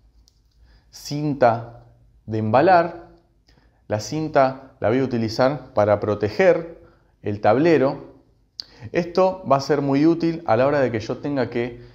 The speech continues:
cambiar la lija que está pegada en mi tablero para hacerlo de una manera sencilla. En vez de pegar la lija directamente sobre el tablero, lo que voy a hacer es pegar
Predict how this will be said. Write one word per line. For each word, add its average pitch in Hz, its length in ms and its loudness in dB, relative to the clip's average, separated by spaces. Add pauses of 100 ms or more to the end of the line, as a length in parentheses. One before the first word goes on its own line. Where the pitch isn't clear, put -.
(260)
cambiar 123 720 2
la 104 160 0
lija 127 480 -2
que - 80 -14
está 107 220 -4
pegada 107 260 2
en 107 80 -2
mi 107 100 -6
tablero 156 680 0
para 160 200 6
hacerlo 185 340 2
de 165 80 4
una 170 160 0
manera 151 540 0
sencilla. 117 840 -4
En 110 140 -4
vez 170 100 0
de 175 120 2
pegar 120 420 2
la 107 160 0
lija 101 560 -2
directamente 135 640 -2
sobre 110 280 0
el 110 100 -4
tablero, 147 640 0 (400)
lo 104 140 -2
que 117 80 -4
voy 135 100 2
a 147 60 2
hacer 170 680 0
es 117 120 -4
pegar 110 640 0